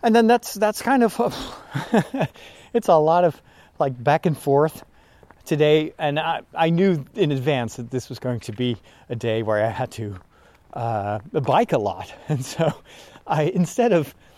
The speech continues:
um, of making my normal plans for a Wednesday, I was like, "Okay, this is just going to be, uh, a day of, uh, of travel. Um,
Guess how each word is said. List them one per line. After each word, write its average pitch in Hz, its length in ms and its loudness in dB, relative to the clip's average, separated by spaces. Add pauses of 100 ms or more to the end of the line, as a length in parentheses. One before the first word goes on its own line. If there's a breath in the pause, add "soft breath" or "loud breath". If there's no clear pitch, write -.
(200 soft breath)
um, 135 480 -2 (480)
of 151 120 2
making 165 340 0
my 143 140 0
normal 143 400 2
plans 190 400 -2
for 190 200 -2
a 170 80 2
Wednesday, 165 680 0 (600 soft breath)
I 135 160 -2
was 127 100 -4
like, 120 180 -2
"Okay, 101 320 -6 (300)
this 151 300 0
is 160 100 -2
just 147 200 -8
going 135 200 0
to 117 120 -12
be, 113 280 -4 (460 soft breath)
uh, 117 420 2
a 127 80 0
day 110 440 0
of, 104 380 -4
uh, 107 220 0 (720 soft breath)
of - 160 -2
travel. 135 540 0 (680 soft breath)
Um, 120 540 -2